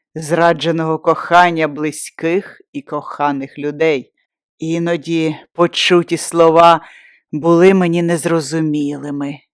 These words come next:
вчинки також, але я не могла про це ні в кого запитати, і таким чином воно ставало і моєю таємницею, частиною мого життя.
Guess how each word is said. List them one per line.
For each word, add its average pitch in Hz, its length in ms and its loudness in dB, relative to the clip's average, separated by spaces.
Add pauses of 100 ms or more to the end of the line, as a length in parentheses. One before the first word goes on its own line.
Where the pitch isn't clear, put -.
(140)
вчинки - 920 2
також, 190 720 0 (640)
але 233 340 6
я 214 260 4
не 196 160 -2
могла 180 500 0
про 202 220 -8
це 202 460 -6 (200)
ні 160 180 -4
в - 160 -12
кого 151 380 0
запитати, 165 1000 -2 (340)
і 190 260 2
таким 175 460 -2
чином 165 680 -2 (300)
воно 247 360 6
ставало 175 800 0 (300)
і 214 140 2
моєю 151 720 -2
таємницею, 208 1120 -2 (500)
частиною 170 840 -2
мого 143 260 -4
життя. 151 540 -8